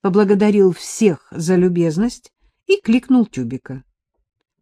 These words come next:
«Уже уходите?» — с сожалением сказала та самая пожилая продавщица, которая не пускала их в магазин. «Нам пора»,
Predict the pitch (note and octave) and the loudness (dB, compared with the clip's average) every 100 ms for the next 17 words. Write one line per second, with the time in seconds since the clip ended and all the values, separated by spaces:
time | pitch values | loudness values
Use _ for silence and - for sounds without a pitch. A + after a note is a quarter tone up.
0 | _ _ - D4+ D4+ D#4 D#4 - D#4 D4+ | _ _ -2 0 2 2 2 0 0 2
1 | A3 G#3+ - G#3 G#3+ - _ _ - - | 0 -4 -4 -4 -4 -10 _ _ -8 0
2 | A3+ G#3+ A3 G#3 G3+ G3 - G3 F#3+ F#3 | 2 4 2 2 0 -2 -6 -6 -4 -4
3 | F3+ F#3+ F3+ - F3+ F3 D#3+ E3+ E3+ E3+ | -6 -6 -6 -6 -4 -4 -4 -6 -4 -6
4 | D#3+ F3 E3 D#3+ - F3 - G3 F3+ F#3 | -6 -8 -8 -10 -10 -10 -10 -8 -4 -4
5 | F#3 - G#3+ G#3 A3+ - - D3+ D3 - | -4 -2 -2 -2 -6 -6 -6 -6 -6 -6
6 | F#3 E3+ F3+ C4 D4 _ _ _ _ _ | -6 -4 -4 -4 -6 _ _ _ _ _
7 | _ _ _ _ A#3 G#3+ A#3 - C#3+ A#2 | _ _ _ _ -6 -4 -4 -6 -8 -8
8 | A2+ | -12